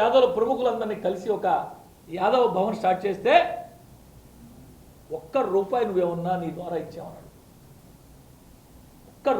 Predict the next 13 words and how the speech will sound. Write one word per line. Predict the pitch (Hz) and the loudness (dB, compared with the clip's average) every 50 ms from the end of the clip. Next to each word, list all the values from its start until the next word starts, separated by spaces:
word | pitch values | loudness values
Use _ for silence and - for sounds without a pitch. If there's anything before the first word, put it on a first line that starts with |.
| 190 | 2
రూపాయి | 202 233 240 240 269 240 - - - - - - - - - - - - - - - - - - - - - - - - - - - - - - - - - - - - - | 2 2 2 4 4 4 4 2 -2 -10 -16 -18 -20 -20 -20 -20 -20 -20 -20 -20 -20 -20 -20 -20 -20 -20 -20 -20 -20 -20 -20 -20 -20 -20 -20 -20 -20 -20 -20 -20 -20 -6 -4
కనీసం | 185 226 254 - - 226 196 190 | -4 -4 -2 -2 -4 -2 0 0
మాట | 214 247 254 214 240 | 0 0 0 2 2
సహాయం | 240 233 233 226 196 | 4 4 4 2 0
చేసావా?" | 202 180 - 175 170 180 | -2 -2 -2 -4 -4 -4
అని | 175 175 160 | -4 -6 -6
అడుగుతున్నా. | 165 147 - 156 - - - - - - - - - - - - - - - - - - - - - - - - - - - - - - - - - - - - - - - - - - - - - - - - - - - - - - - - - - 156 185 240 | -8 -10 -12 -16 -18 -18 -20 -20 -20 -20 -20 -20 -20 -20 -20 -20 -20 -20 -20 -20 -20 -20 -20 -20 -20 -20 -20 -20 -20 -20 -20 -20 -20 -20 -20 -20 -20 -20 -20 -20 -20 -20 -20 -20 -20 -20 -20 -20 -20 -20 -20 -20 -20 -20 -20 -20 -20 -20 -20 -20 -14 -2 4 8 10
"ఏమి | 294 330 - 370 359 - 285 | 10 10 8 4 0 6 6
చేసావు | 294 302 302 339 311 302 269 | 6 6 6 6 6 6 6
నువ్వు?" | 262 240 233 | 4 4 2
అని | 220 214 | 2 0
అడుగుతున్నా. | 208 196 - 180 165 - - - - - - - - - - - - - - - - - - - - 175 | 0 -2 -2 -4 -10 -10 -12 -16 -20 -20 -20 -20 -20 -20 -20 -20 -20 -20 -20 -20 -20 -20 -20 -18 -10 -4
నీ | 185 | 0